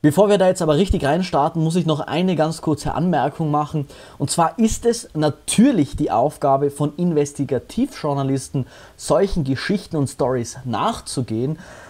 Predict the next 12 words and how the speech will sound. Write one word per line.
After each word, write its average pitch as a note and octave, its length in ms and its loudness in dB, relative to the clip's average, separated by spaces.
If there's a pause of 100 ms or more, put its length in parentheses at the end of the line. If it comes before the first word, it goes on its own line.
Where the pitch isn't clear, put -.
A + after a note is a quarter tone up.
(200)
und, D3 320 2
ähm, C#3+ 260 0
auch C#3+ 240 0
Indizien, D#3+ 880 0 (160)
die D#3 180 0
einen, C#3 800 0
eine C3+ 160 2
mögliche D#3+ 640 2
andere F#3+ 320 2
Geschichte D#3 640 -2
belegen D3 560 0
könnten, D#3+ 640 -2